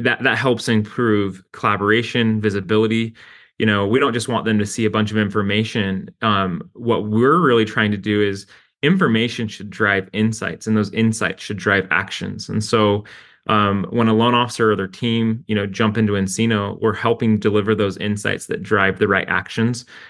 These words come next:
The actions being what's gonna be best for their business, but also what's gonna be best for the borrower and helping them,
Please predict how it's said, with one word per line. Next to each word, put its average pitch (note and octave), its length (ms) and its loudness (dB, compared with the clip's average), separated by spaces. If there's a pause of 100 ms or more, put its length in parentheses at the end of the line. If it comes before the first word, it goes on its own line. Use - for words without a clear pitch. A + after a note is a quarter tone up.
(140)
The A2 80 4
actions G#2+ 420 0
being G2+ 300 0
what's G2+ 180 -6
gonna G#2 260 2
be F#2 140 -2
best G2 320 -2
for A2 100 0
their G2 140 0
business, G2 460 -2
but G#2+ 120 -2
also G2 380 0
what's F#2+ 240 -4
gonna G#2 140 -2
be F#2+ 100 -2
best G2 320 -2
for G#2+ 100 -2
the G2 120 -2
borrower F#2+ 420 2
and F#2+ 100 0
helping G2 320 -2
them, F#2+ 360 0